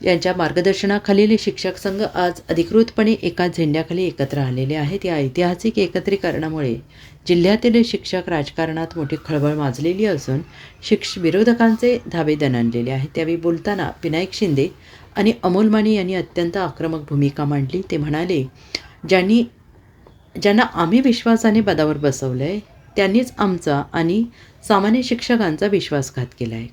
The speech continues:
खोट्या केसेस दाखल करणे, विनाकारण कारवाया करणे असा उद्योगातून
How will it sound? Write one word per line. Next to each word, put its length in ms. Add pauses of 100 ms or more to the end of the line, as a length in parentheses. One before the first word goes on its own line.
खोट्या 260
केसेस 480
दाखल 240
करणे, 320 (460)
विनाकारण 500
कारवाया 420
करणे 360 (140)
असा 220
उद्योगातून 800